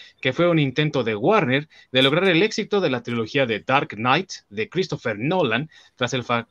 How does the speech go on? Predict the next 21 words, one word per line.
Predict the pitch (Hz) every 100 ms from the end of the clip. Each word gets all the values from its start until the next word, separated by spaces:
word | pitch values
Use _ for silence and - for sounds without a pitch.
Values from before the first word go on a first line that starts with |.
| -
el | 135 127
fracaso | 123 120 165 170
de | 127
Superman | - 175 180 175 147
Returns | 120 117 - 165 175 160
de | 110 110 107
dos | 120 117
mil | 131 139 -
seis. | - 143 147
No | 131
sé | 139
si | 139
alguien | 147 139
se | 123
acuerde | 120 156 156 131
de | 139
esa | 143 120
cosa, | - 147 143
¿verdad? | 123 120 139 156 _ _ - - -
Y | 127
trajeron | 135 131 170 175 180 220